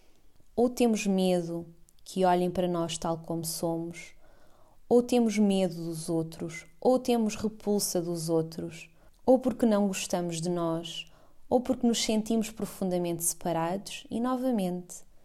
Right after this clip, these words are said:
o exterior é o reflexo do interior. E agora fica tudo expresso nesta necessidade de isolamento social.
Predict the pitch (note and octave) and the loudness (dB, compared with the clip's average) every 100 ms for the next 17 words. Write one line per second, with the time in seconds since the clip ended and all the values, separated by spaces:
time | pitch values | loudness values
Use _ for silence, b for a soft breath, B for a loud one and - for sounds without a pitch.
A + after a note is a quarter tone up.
0 | b b b b _ _ - D#3+ - F#3 | b b b b _ _ -14 -8 -6 -4
1 | F3 F3 F3 F#3 G3+ G3+ - - F3+ F3 | 0 2 4 2 2 0 -6 -2 0 0
2 | - - F3+ F3+ F3 F3+ F#3 F#3 E3+ - | -2 -4 -2 -2 -2 -2 0 0 -2 -8
3 | - - - - G3 G3 F3+ F3 E3 E3+ | -16 -20 -20 -12 -2 0 2 2 2 2
4 | F#3 C#4 - - - G#3+ - G3+ - E4 | 0 -2 -8 -18 -6 -4 -2 -4 -2 -4
5 | - - - F3 E3+ - - G#3 G#3 F#3 | -4 -6 0 0 2 0 -2 -4 -8 -4
6 | F#3 - - F3+ F#3 - G#3 F#3+ F#3+ F#3 | -4 -4 -2 -2 -2 -2 0 2 2 2
7 | F3+ F#3 F3 F3+ F#3 F3 E3+ - F#3 - | 0 -2 -2 -2 -2 -2 -2 -2 -2 -2
8 | - F#3 E3+ E3+ | 0 -2 -2 -6